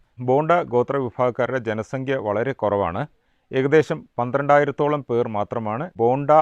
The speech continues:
ഗോത്ര വിഭാഗത്തിലുള്ളത്. ഈ ഗോത്ര വിഭാഗം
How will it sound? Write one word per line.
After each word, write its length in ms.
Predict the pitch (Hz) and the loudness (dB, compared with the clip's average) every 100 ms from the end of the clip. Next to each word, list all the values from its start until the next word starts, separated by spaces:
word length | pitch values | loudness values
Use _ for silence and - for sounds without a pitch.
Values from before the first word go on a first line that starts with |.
| - | 2
ഗോത്ര 280 | 98 101 117 | -6 -6 -4
വിഭാഗത്തിലുള്ളത്. 840 | 107 85 101 95 90 85 82 76 - _ 139 | -4 -4 -4 -4 -6 -6 -6 -8 -12 _ -8
ഈ 100 | 165 | -2
ഗോത്ര 340 | 143 131 156 | 0 0 -2
വിഭാഗം 520 | 151 131 123 123 131 | -4 0 0 0 -6